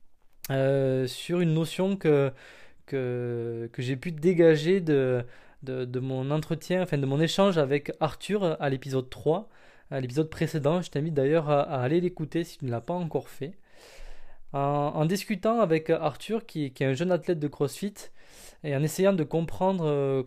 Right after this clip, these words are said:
comment il fonctionne, comment il intègre le mouvement et, euh, et l'entraînement dans son quotidien, je me suis aperçu d'une chose, euh, assez simple, enfin, ça, d'une façon d'agir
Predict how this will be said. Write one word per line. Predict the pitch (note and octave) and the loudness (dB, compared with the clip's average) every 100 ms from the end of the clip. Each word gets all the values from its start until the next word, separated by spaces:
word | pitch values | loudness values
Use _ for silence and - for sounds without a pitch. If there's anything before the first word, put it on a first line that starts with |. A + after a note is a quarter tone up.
| - - | -6 -8
comment | E3 E3+ | -2 0
il | F#3+ D#3 | 0 0
fonctionne, | - D3 - F3+ G#3 G3 | -2 -2 -2 0 0 0
comment | - E3 F#3 | 0 0 2
il | F#3 | 2
intègre | D3+ C#3+ E3 E3+ D3 | 0 0 0 0 0
le | C3+ | 0
mouvement | C3+ E3+ D#3+ D#3+ D#3 E3+ F3 - | 2 0 0 0 0 -2 -4 -6
et, | C#3+ B2+ C3+ | -4 -2 -2
euh, | B2+ A#2+ A#2+ - | -4 -8 -10 -6
et | C3 B2+ | -2 -2
l'entraînement | B2 C3 - C#3+ D3 D#3+ | -2 -4 -4 -2 -2 -2
dans | C3+ | -2
son | A#2+ B2+ | -4 -6
quotidien, | B2 D#3 - C3+ B2+ E3 G3 - - - - - | -4 -6 -6 -4 -2 -4 -6 -20 -20 -20 -20 -4
je | D#3+ | 0
me | D#3+ | 2
suis | A3+ | 4
aperçu | A3 G3+ G#3+ | 4 4 2
d'une | G3 | 2
chose, | D#3+ F#3+ F3+ E3 - _ _ - _ _ | 2 2 2 0 -6 _ _ -20 _ _
euh, | D3+ C#3 C3+ C3 C3 C3 B2+ C3 C3 - | -6 -2 -2 -2 -4 -6 -6 -6 -8 -4
assez | E3+ F3 | -4 -2
simple, | D3+ E3+ G#3+ G#3 | 0 0 2 0
enfin, | D#3 C#3 | -2 -2
ça, | C#3 | -2
d'une | C3+ C3+ C3+ | 0 -2 0
façon | D#3 D3 F3 | 0 0 2
d'agir | D#3+ D3+ | 2 2